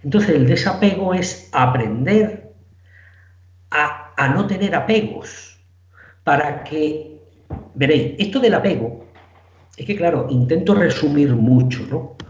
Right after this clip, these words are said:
Porque estos son conceptos extensos. Veréis, desde un punto de vista profundo, eh, se, se dice que lo que provoca la encarnación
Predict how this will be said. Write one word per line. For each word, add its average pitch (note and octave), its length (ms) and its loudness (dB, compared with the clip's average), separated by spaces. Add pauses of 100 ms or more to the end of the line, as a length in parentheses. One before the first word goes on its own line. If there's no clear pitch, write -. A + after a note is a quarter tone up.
(220)
Porque C3 160 -2
estos G3 160 0
son E3 180 0
conceptos B2+ 760 0 (300)
extensos. - 840 -2 (320)
Veréis, D#3+ 320 4
desde F3 180 4
un B3+ 120 6
punto A#3 260 4
de F#3+ 160 2
vista D#3 680 -8 (460)
profundo, C3 920 -2 (880)
eh, - 580 -6
se, - 580 0
se E3+ 280 0
dice G#3 680 2 (440)
que G#3+ 400 2
lo E3 360 4
que - 140 -2
provoca A3 480 2
la G3 160 2
encarnación D#3 1120 -2